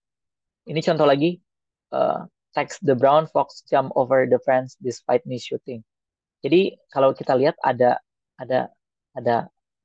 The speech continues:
dia melihat ke belakang lagi, ada regresi lagi, ada regresi lagi. Nah, ini,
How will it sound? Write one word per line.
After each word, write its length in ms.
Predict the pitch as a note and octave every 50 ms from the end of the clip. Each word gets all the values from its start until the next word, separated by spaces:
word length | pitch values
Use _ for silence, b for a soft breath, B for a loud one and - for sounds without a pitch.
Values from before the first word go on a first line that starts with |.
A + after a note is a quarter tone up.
| _ _ _ _ _ _ _ _
dia 140 | - D3 D#3
melihat 320 | D#3+ D#3 C#3 C3 B2+ B2 - _ _ _
ke 80 | - C#3
belakang 320 | B2 B2 - - C3 B2
lagi, 400 | A#2+ A#2 A2+ A2 A#2+ C#3 F3 E3 _ _ _ _ _ _ _ _ _ _ _ _ -
ada 240 | C3+ C3 B2+ C3 A#2+
regresi 400 | B2+ A#2 A2 B2 B2+ - - B2+
lagi, 480 | B2 A#2+ A2+ G#2+ A#2+ B2+ D3+ F3 - _ _ _ _ _ _ _ _ _ _ _ _ _ _ _ _ _ _ _ _ _
ada 240 | - B2 B2 B2 A#2
regresi 400 | A#2+ A2 A#2 B2 A#2+ - C3+ B2
lagi. 320 | B2 B2+ B2 B2 A#2 A#2 _ _ _ _ _ _ _ _ _ -
Nah, 80 | C3
ini, 320 | C3 C#3 D3 D#3+ E3 D#3+